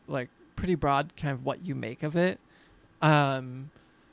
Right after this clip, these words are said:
and I, since I do a lot of readings and, like, I come from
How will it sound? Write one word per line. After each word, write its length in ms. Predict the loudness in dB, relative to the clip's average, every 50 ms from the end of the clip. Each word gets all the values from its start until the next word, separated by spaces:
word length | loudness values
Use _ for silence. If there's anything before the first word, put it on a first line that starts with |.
| _ _ _ _ 0
and 320 | 4 4 6 6 4 2 0 0
I, 360 | 4 6 6 8 8 6 4 2
since 240 | 0 -2 -2 0 2
I 100 | 2 2
do 160 | 2 0 0
a 20 |
lot 220 | 2 2 0 0 -2
of 120 | -4 -4 -4
readings 400 | -4 -4 -4 -4 -8 -10 -12 -10
and, 200 | -10 -8 -8 -6
like, 200 | -8 -8 -8 -10
I 60 | -10
come 260 | -8 -6 -6 -6 -6
from 320 | -6 -10 -10 -8 -8 -10